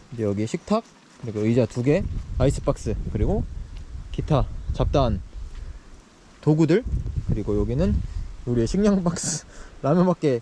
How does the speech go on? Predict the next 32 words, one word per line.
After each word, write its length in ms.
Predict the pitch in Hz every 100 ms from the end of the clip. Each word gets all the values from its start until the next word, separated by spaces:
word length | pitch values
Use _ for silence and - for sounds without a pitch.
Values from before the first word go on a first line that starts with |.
| -
없지만 420 | 139 - 160 180 226 - - -
이제 380 | 127 123 117 - - -
라면 320 | 139 190 196
외에는 500 | 139 147 160 226 247
이제 240 | 123 117 113 - -
하루하루 480 | 196 196 170 143 - - - - - -
장 260 | - 143 -
보면서 520 | - - - - - - - - - -
이제 100 | 87
살 300 | - 196 185
예정입니다. 500 | 110 127 117 101 95 - - - - - -
텐트, 340 | 233 247 196 135 - - - - - - - - -
루프탑 320 | 156 202 190
텐트를 340 | 185 185 180 139
제가 200 | 131 131
아까 140 | 139
샀다고 380 | 170 - 156 135
엄청 320 | 151 165 104 - - - - - - -
좋아했죠. 500 | 143 156 170 139 165
근데 140 | 170 156
진짜 200 | - 170
저거 200 | 165 147
마음에 240 | 120 139
들어. 180 | 120 117
아직 200 | 117 147
한 100 | 208
번도 160 | 269 226
안 80 | 139
잡았거든요. 580 | 160 143 113 107 165 185 - - - - -
이제 80 | 120
오늘 260 | 117 147 135
첫 180 | 220